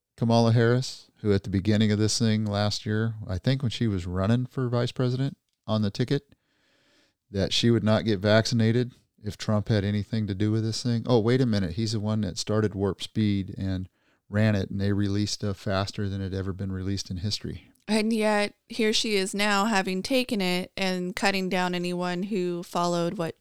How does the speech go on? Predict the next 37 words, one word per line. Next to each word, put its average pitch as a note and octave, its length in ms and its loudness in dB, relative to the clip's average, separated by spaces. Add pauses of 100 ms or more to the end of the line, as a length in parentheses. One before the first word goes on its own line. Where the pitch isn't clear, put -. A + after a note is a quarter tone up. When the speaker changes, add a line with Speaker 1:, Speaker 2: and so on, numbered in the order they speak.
(140)
Speaker 2:
she - 260 -8
said. - 400 -10 (180)
Speaker 1:
Absolutely. - 720 -4 (240)
Absolutely. G2+ 1400 -6
Speaker 2:
Do B3+ 200 0
as B3 160 2
I A3+ 140 2
say, G#3+ 420 -2
not G3 260 0
as F#3+ 120 -4
I F3+ 140 -2
do. F3+ 320 -4
Speaker 1:
Do G#2 60 0
as G#2+ 140 0
I G#2+ 100 0
say, G#2 260 -2
not G2+ 180 -2
as G#2 120 -2
I G2 100 0
do. G2 220 -2
It's F#2 120 -6
very G#2 320 -2
unfortunate. F#2 640 -6
It's E2+ 100 -10
very G2 220 -2
unfortunate G2 540 -2
these G2 200 -4
people F#2+ 520 -8 (600)
think G#2+ 240 -2
that - 180 -6
they're F#2+ 280 0
the F#2+ 320 -4 (160)
solution G2 560 -2
when F#2+ 120 -4
they're F#2+ 200 -2
the F2+ 80 -8
problem G2 460 -6